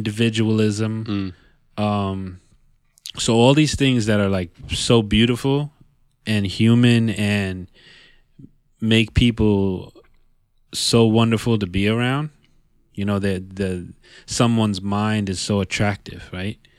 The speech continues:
Speaker 1: Someone's, uh, uniqueness, someone, and so all these things that make you so wonderful, they, they wanna destroy.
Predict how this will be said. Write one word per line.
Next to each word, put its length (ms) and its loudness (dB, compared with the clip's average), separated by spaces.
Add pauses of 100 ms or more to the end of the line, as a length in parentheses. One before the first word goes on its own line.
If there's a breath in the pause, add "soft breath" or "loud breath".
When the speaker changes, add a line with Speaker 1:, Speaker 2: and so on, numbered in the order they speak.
(360 soft breath)
Speaker 1:
Someone's, 840 -2
uh, 380 -6 (920 soft breath)
uniqueness, 960 -2 (640)
someone, 520 -2
and 120 -4
so 120 0
all 160 4
these 200 0
things 240 0
that 120 0
make 260 -2
you 200 -2 (720 soft breath)
so 200 -2
wonderful, 540 0
they, 180 2
they 300 2
wanna 240 -2
destroy. 420 -8